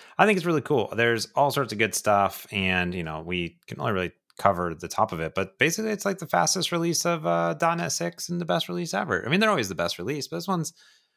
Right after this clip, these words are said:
this one feels solid. I also, you know, I, I didn't, I didn't have a lot of apps that ran dot net five because, you know, Xamarin and Xamarin Forms, you know, never made that migration. But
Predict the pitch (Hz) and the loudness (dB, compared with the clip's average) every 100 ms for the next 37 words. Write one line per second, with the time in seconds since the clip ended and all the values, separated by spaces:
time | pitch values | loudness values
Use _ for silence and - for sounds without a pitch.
0 | _ - 240 220 151 147 180 127 151 208 | _ 0 4 4 4 4 2 2 2 2
1 | 262 165 143 117 113 - _ _ _ _ | 2 2 4 4 2 -4 _ _ _ _
2 | _ - 131 127 - - - 120 156 175 | _ 2 4 2 -4 -14 -4 2 4 4
3 | 127 165 139 117 107 101 92 92 - 80 | 2 4 4 2 2 2 2 0 0 -2
4 | 87 95 92 85 85 80 67 - 95 80 | 2 4 4 0 -2 -6 -6 2 4 4
5 | 76 76 85 - 80 78 78 - - 95 | 2 -2 -6 -2 -2 0 -2 -2 0 0
6 | 80 80 - - - 90 98 90 85 82 | 0 -4 -10 -20 -8 2 4 6 2 0
7 | 87 82 78 - 85 87 82 82 85 85 | 0 -2 -2 -2 -2 -2 -2 0 0 0
8 | 80 80 78 80 95 98 80 82 | 0 -2 -4 2 2 2 -2 -4